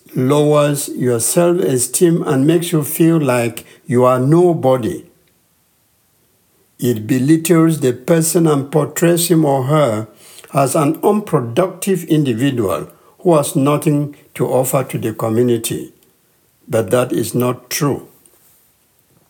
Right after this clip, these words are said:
Proverbs says, "The fruits of your mouth,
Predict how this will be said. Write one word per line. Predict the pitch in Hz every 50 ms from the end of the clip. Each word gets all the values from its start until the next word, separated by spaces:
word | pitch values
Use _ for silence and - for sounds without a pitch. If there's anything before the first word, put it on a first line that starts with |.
| _ _ _ _ _ _ _ _ _ _ _ _ _ _ _ _ _ _ _ _ _ _ _ _ _ _ _ _ _ _ _ _ _
Proverbs | - 160 156 160 165 175 170 165 170 -
says, | - 156 147 147 147 143 139 127 - 160 -
"The | - 147 127 139 135
fruits | 131 - - - - 185 180 175 180 175 170 170
of | - - 131 117
your | 117 120 120 117
mouth, | 117 117 123 135 139 117 104 85 76 - - - -